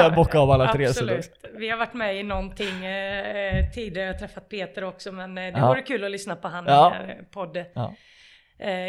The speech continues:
Speaker 2: i denna podden
Speaker 1: Mm.
Speaker 2: också.
Speaker 1: Kanske en dag, får
Speaker 2: Ja.
Speaker 1: vi se om. Du, idag ska jag och du, eh, prata om något, ett ämne som du har sagt ligger dig väldigt varmt om hjärtat. Och det är, eh, spelarutbildning och ledarskap,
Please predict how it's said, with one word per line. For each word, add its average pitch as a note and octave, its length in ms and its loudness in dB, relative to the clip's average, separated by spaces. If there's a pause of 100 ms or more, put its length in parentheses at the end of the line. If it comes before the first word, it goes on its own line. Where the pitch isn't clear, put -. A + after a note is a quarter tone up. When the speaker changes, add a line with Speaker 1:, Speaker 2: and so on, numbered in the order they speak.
(100)
Speaker 2:
i F#3 40 -4
denna F#3 240 -4
podden F3 260 -2
Speaker 1:
Mm. F3 120 -2
Speaker 2:
också. - 260 -16 (180)
Speaker 1:
Kanske A3 280 6
en C4 100 4
dag, C3 300 4
får G3 100 -8
Speaker 2:
Ja. A#3 60 -2
Speaker 1:
vi A#3 80 -6
se C3 180 -2
om. B1+ 200 -6 (880)
Du, G#3+ 120 0
idag B3 220 6
ska G#3+ 140 -2
jag G3 100 4
och F3 80 2
du, E3 200 0
eh, D3+ 220 0
prata D#3 360 2
om D3 80 4
något, B2+ 380 2
ett - 180 0
ämne B2 280 4
som B2+ 140 -4
du C3 80 -2
har C#3 60 0
sagt A#2+ 260 -4 (120)
ligger D#3 240 0
dig C3 100 4
väldigt A2+ 240 0
varmt G2+ 240 -2
om G#2 80 -4
hjärtat. - 500 -6
Och - 240 -8
det B2+ 120 -2
är, A2+ 280 -2 (440)
eh, G#2 220 -2
spelarutbildning A#2+ 640 2
och - 400 -4
ledarskap, - 540 -2